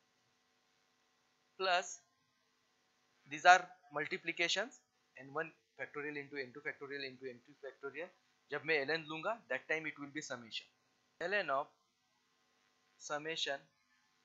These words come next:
N I factorial.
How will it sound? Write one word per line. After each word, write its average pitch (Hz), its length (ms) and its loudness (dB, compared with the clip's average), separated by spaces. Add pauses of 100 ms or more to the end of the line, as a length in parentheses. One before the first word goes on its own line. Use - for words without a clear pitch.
(1200)
N 110 140 -20
I - 100 -14 (2500)
factorial. - 480 -12